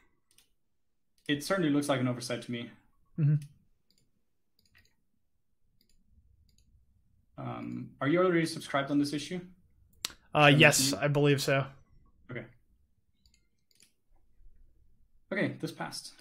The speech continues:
Speaker 1: Squash and merge.
Speaker 2: Perfect.
Speaker 1: Nice. Okay, um, so this will have an update.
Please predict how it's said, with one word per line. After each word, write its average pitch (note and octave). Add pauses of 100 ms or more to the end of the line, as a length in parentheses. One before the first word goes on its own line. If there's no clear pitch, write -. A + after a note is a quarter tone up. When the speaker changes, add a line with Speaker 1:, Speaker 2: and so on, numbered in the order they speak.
(1160)
Speaker 1:
Squash D3
and F3+
merge. D#3+ (1040)
Speaker 2:
Perfect. B2+ (720)
Speaker 1:
Nice. - (3750)
Okay, G#3 (220)
um, C#3+
so C#3+
this C#3+
will D#3+
have C#3+
an C#3+
update. D3